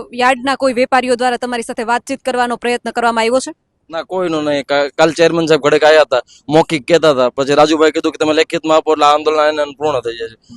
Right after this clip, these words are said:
Speaker 2: તો ચેરમેન સાહેબ એવું, એવું, એવું કહેવામાં આવ્યું,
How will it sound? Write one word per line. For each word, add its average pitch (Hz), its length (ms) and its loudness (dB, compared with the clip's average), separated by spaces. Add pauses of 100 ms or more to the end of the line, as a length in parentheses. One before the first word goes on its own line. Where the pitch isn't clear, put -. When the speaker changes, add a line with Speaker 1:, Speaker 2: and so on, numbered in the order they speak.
(480)
Speaker 2:
તો 147 360 2 (260)
ચેરમેન 170 280 4
સાહેબ 165 200 4
એવું, 175 300 6
એવું, 175 160 4
એવું 175 180 6
કહેવામાં 151 400 4
આવ્યું, 139 200 0